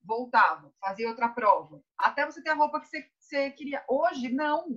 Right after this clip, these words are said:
Hoje as pessoas não conseguem. Eu vejo isso com o meu trabalho, gente. Eu recebo direct sobre isso. Vivi-, eu fiz um vídeo sobre isso, é, ontem, coloquei no, na minha, no meu Instagram falando, e, e algumas pessoas me mandaram, inclusive, por inbox, falando, "Meu, eu não consigo abrir mão da brusinha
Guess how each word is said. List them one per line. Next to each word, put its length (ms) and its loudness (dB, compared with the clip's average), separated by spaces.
Hoje 220 6
as 80 -10
pessoas 220 -4
não 120 0
conseguem. 480 0
Eu 60 -4
vejo 180 -2
isso 140 -10
com 80 -4
o 20 2
meu 140 0
trabalho, 400 2
gente. 260 -14
Eu 60 -14
recebo 300 -14
direct 460 -6
sobre 260 -16
isso. 120 -20
Vivi-, 320 -4
eu 140 2
fiz 160 2
um 140 2
vídeo 280 0
sobre 280 2
isso, 340 -12
é, 140 4
ontem, 420 0
coloquei 280 -4
no, 340 -2
na 140 -2
minha, 520 -2
no 60 -20
meu 100 -12
Instagram 480 -2
falando, 480 0
e, 320 -6
e 80 0
algumas 320 2
pessoas 300 -8
me 80 -6
mandaram, 240 4
inclusive, 280 -6
por 120 -12
inbox, 340 4
falando, 220 2
"Meu, 460 0
eu 180 10
não 300 8
consigo 840 2
abrir 320 6
mão 160 8
da 120 6
brusinha 680 0